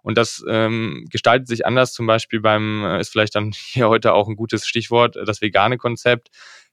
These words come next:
Da können wir es halt noch besser steuern am Ende. Okay, welche, mit welchen Foodpartnern arbeiten wir zusammen? Und sag mal, zurück zu deiner Frage. Also die Punkte, wir haben, wie gesagt, diese drei Handlungsfelder gehabt, Festivalinfrastruktur,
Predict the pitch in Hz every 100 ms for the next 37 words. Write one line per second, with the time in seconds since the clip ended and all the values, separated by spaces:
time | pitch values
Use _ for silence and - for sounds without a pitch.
0 | _ 107 120 - 131 120 113 113 104 110
1 | 117 - - 113 - 101 - 107 117 110
2 | 92 85 104 104 101 - 110 101 110 -
3 | 107 101 101 110 113 - 127 - - 107
4 | - 101 101 104 104 98 95 95 - 87
5 | 95 98 92 110 - _ - _ - 98
6 | 101 101 95 - _ _ _ _ 104 101
7 | - 120 - 110 107 98 - 107 120 104
8 | 98 117 - 127 127 117 107 90 - -
9 | _ 101 101 104 104 107 - 101 92 110
10 | 147 123 - 113 113 110 113 117 - -
11 | - - 113 - 104 95 131 - 110 -
12 | 113 - - 113 110 107